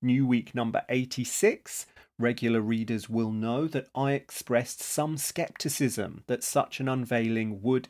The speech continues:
in fact occur. So look, I'm happy to admit that I was half wrong.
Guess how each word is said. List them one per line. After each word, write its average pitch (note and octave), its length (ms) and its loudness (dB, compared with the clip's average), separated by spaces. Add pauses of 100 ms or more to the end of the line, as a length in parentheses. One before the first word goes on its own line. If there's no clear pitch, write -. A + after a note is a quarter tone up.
in B2 160 -2
fact - 500 -6
occur. A2+ 560 -2 (480)
So - 140 4
look, C3+ 400 6
I'm B2 140 4
happy D#3 420 -4
to C#3+ 140 0
admit B2+ 340 0
that A#2 220 2
I B2+ 140 2
was A2+ 500 4 (380)
half E3 420 2
wrong. G2+ 400 -2